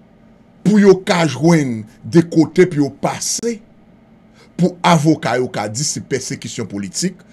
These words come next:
pour avocat yo ka dit juge la violé la loi, le ça c'est une forme de blanchiment, yo vin blanchi criminel yo. Et c'est ça que fait me dire nous pas prendre la diversion ça yo.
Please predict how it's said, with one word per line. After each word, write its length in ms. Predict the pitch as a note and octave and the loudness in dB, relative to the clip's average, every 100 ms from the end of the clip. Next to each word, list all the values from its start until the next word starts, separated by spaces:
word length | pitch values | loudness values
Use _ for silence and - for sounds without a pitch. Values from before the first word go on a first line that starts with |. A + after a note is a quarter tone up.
| _ - | _ -4
pour 200 | F3+ - | -4 -2
avocat 520 | G3+ F3 F#3 F3+ C3+ | 0 4 4 2 0
yo 100 | B2+ | -2
ka 180 | - A#2 | -2 -4
dit 240 | G#2 G#2+ E2+ _ _ - | -6 -10 -12 _ _ -10
juge 340 | A#2+ D#3 C#3+ | -4 -2 0
la 140 | C3+ A#2+ | -2 -4
violé 440 | B2+ D3 B2 A#2 | -4 -2 -2 -4
la 180 | G#2 F2+ | -4 -6
loi, 300 | G2 C#3+ F3+ _ - | -6 -6 -6 _ -8
le 220 | C3+ D#3 | 0 0
ça 480 | - E3+ D#3+ E3 E3+ - - _ | 0 0 0 0 -4 -10 -20 _
c'est 280 | - F3+ E3 E3 | -2 0 0 0
une 140 | D#3 | 0
forme 340 | D3+ D#3+ D3 C3+ | -2 0 -2 -2
de 100 | C3 | -8
blanchiment, 880 | G2+ E3+ A#3 - - G#3 F#3+ C#4 - _ _ - | -2 0 0 -4 -6 -4 -4 -6 -10 _ _ -4
yo 100 | C#3+ | -4
vin 220 | C#3 B2+ | -4 -6
blanchi 460 | C3+ C3 B2 D3 | -4 -4 -6 -8
criminel 420 | C#3+ A#2+ A2 F#2 D2 | -8 -6 -6 -8 -10
yo. 140 | C2 - _ _ _ _ _ _ - | -16 -18 _ _ _ _ _ _ -6
Et 60 | |
c'est 140 | C#3+ E3 | -2 0
ça 160 | F#3+ | -2
que 60 | F#3 | -2
fait 120 | G3 | -2
me 220 | F#3+ F#3+ | 2 2
dire 220 | D3+ F3 | 2 2
nous 220 | F#3 G#3 A#3+ - _ _ _ _ _ - | 2 0 -4 -16 _ _ _ _ _ 0
pas 300 | G#3+ A3 G#3+ - | 2 4 2 0
prendre 480 | F3+ A3 G#3+ G#3 F#3+ | 4 4 4 2 2
la 240 | G3 G3 | 2 2
diversion 840 | C#3+ B2 G3+ E3 F#3 E3+ - F3+ F3 | -2 0 2 4 2 2 0 0 0
ça 260 | D#3 A2 | 0 -2
yo. 160 | F2+ | -4